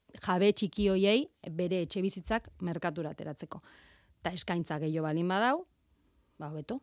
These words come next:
prezioak bera ingo dute. Orain behintzat, horrela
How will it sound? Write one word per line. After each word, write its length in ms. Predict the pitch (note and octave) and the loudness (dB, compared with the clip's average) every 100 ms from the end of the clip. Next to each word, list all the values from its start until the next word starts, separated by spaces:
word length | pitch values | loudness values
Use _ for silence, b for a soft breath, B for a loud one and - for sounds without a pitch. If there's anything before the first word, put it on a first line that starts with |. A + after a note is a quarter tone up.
| _ _ - | _ _ -14
prezioak 320 | D#3+ - D#3+ | -12 -4 -2
bera 220 | D#3 F3+ F#3+ | 2 2 2
ingo 220 | E3+ E3 | 0 0
dute. 240 | E3+ C4+ C4+ b b b b - | -2 -4 -6 b b b b -8
Orain 260 | D#3 E3+ G3 | -2 0 2
behintzat, 460 | G3 G3+ C4 D4 - - _ | 2 2 2 0 -8 -20 _
horrela 500 | - F3+ G3 A3+ E4+ | -4 0 0 0 0